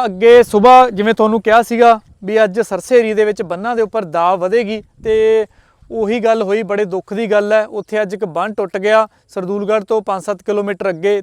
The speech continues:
ਤੇ ਕਿਸਾਨ ਭਰਾਵਾਂ ਦਾ ਬਹੁਤ ਵੱਡਾ ਨੁਕਸਾਨ ਹੋ ਗਿਆ। ਬੜੇ ਹੀ ਦੁੱਖ ਦੀ ਗੱਲ ਹੈ। ਜਿਵੇਂ ਆਪਾਂ ਦੋ ਹਜ਼ਾਰ ਦਸ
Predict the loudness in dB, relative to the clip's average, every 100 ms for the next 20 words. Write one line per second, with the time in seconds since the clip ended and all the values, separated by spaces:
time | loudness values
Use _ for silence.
0 | -4 -2 0 -2 -4 -10 -10 -8 -6 -6
1 | -4 -6 -6 -6 -6 -8 -10 -8 -6 -6
2 | -8 -8 -6 -6 -6 -4 -4 -6 _ _
3 | _ -6 -2 -2 -2 -4 -8 -6 -6 -4
4 | -2 -2 -4 _ -14 -12 -12 -14 _ -12
5 | -8 -4 -4 -4 -6 -2 0 -2 -4 -4
6 | -4 -2